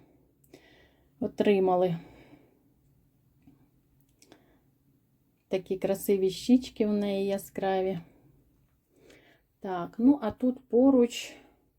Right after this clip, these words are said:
леопардик мій жовтенький. Ну, вже тре-,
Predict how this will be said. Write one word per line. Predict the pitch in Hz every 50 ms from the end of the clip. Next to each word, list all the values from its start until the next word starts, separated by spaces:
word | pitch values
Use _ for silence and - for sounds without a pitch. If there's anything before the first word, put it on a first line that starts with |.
| _ _ _ _ _ _ _ _ _ _ _ _ _ _ _ _
леопардик | 220 208 208 202 202 202 - - 247 277 285 269 233 220 - -
мій | 220 208 196 196 190 -
жовтенький. | - - 202 196 196 190 185 - 190 190 190 185 - 190 190 180 170 - _ _ _ _ _ _ _ _ _ _ _ _ _ _ _ _ _ _ _ _ _ _ _ _ _ _ _ _ _ _ _ _ _
Ну, | 233 226 226 214
вже | 196 208 208 208 208
тре-, | 208 - 220 220 220